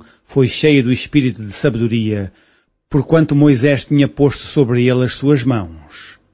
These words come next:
Assim os filhos de Israel lhe deram ouvidos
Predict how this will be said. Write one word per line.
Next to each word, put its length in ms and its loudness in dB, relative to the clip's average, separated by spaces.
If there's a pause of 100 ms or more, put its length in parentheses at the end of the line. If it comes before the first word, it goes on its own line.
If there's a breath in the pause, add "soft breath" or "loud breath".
(600)
Assim 300 0
os 160 0
filhos 380 -2
de 80 0
Israel 680 -4
lhe 180 -2
deram 340 0
ouvidos 680 -4